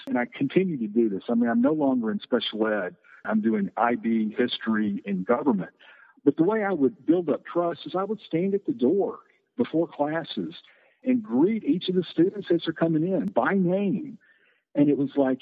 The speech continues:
"Hey, what's going on? How you doing? Are those new shoes? Those are really sharp." Or it's like, "Man, those are yellow shoes. Man, I could see you coming." And just kinda laugh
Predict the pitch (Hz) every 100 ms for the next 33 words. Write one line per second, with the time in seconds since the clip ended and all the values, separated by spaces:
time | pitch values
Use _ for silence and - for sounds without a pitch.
0 | - 185 208 185 175 160 185 185 190 160
1 | 175 175 185 196 - - 131 214 196 233
2 | 220 - 214 214 208 190 - 190 180 139
3 | 170 123 - - - 92 - - - -
4 | - 123 117 120 - _ - 202 123 147
5 | 196 151 95 92 107 165 180 95 85 -
6 | - 190 190 110 147 - 156 185 - 208
7 | - 135 147 170 - 180 208 220 101 -
8 | - _ _ _ _ - 139 196 208 -
9 | 165 143 131 151 160 165